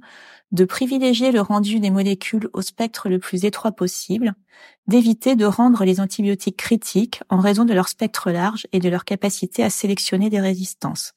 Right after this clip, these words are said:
en particulier les fluoroquinolones et les carbapénèmes. La liste des molécules à rendre peut être adaptée par le laboratoire selon les informations cliniques dont il dispose. Il est donc important que les informations soient transmises par le clinicien. Par ailleurs,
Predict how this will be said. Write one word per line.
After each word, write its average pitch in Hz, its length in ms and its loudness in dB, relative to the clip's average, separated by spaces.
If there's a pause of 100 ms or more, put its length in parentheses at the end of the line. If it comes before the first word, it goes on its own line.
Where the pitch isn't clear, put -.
en 190 80 -2
particulier 196 840 -2
les 190 140 -4
fluoroquinolones 196 800 -2
et 202 40 -4
les 165 60 -4
carbapénèmes. 175 800 -6 (580)
La 180 120 6
liste 254 260 0
des 220 120 4
molécules 208 460 4
à 175 140 2
rendre 226 320 0 (160)
peut 226 160 0
être 226 220 0
adaptée 190 340 2
par 214 160 -4
le 185 100 2
laboratoire 180 760 -2
selon 233 340 0
les 226 160 4
informations 190 500 0
cliniques 196 320 0
dont 208 140 0
il 202 160 -4
dispose. - 560 -8 (400)
Il 190 60 4
est - 20 6
donc 190 260 0
important 220 480 0
que 240 140 0
les 196 120 0
informations 185 500 2
soient 214 140 -4
transmises 185 480 -2
par 196 180 -6
le 185 100 -2
clinicien. - 580 -8 (720)
Par 226 180 4
ailleurs, 208 400 2